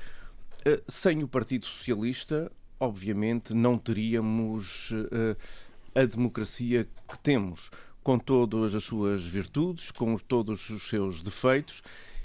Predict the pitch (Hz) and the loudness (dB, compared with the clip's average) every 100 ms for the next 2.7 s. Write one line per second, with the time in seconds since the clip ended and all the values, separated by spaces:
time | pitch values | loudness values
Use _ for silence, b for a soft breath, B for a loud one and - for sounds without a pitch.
0 | B 165 175 - 170 165 147 151 160 143 | B 4 4 6 4 2 -2 -4 -2 -4
1 | - 151 143 156 - 170 170 - 143 131 | 0 0 2 0 0 0 2 2 4 6
2 | 127 123 120 117 117 110 | 6 6 4 2 2 0